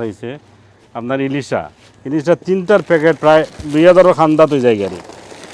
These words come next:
টু থাউজেন্ড। এটা তিনটা ফাইবার টুয়েলভ পাউন্ডে। এটা তিনটা প্রায় টু থাউজেন্ড, টু টা, টু কিলোর খান্দা তো যায়নি হারলে। এটা ফাইবা আপনার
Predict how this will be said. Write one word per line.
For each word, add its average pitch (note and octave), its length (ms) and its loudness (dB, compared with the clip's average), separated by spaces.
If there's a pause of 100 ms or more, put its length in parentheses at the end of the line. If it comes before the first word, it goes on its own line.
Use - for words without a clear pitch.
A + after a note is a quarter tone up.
(160)
টু C#3 100 -8
থাউজেন্ড। A#2+ 220 -2 (360)
এটা D#3+ 120 0 (100)
তিনটা F#3+ 300 2
ফাইবার E3+ 300 2
টুয়েলভ E3 300 2
পাউন্ডে। F2 320 -6 (1040)
এটা C3 160 -12
তিনটা D#3 240 -4
প্রায় D#3 220 -2
টু F3 60 -6 (100)
থাউজেন্ড, D3+ 360 0
টু D#3+ 140 -10
টা, D#3+ 80 -2 (300)
টু F#3+ 120 -8
কিলোর E3+ 220 -6
খান্দা C3+ 240 -4
তো A#2 60 -8
যায়নি G2+ 260 -8
হারলে। D#2+ 220 -16 (520)
এটা A#2+ 180 -8
ফাইবা C3+ 280 -4
আপনার B2 180 -6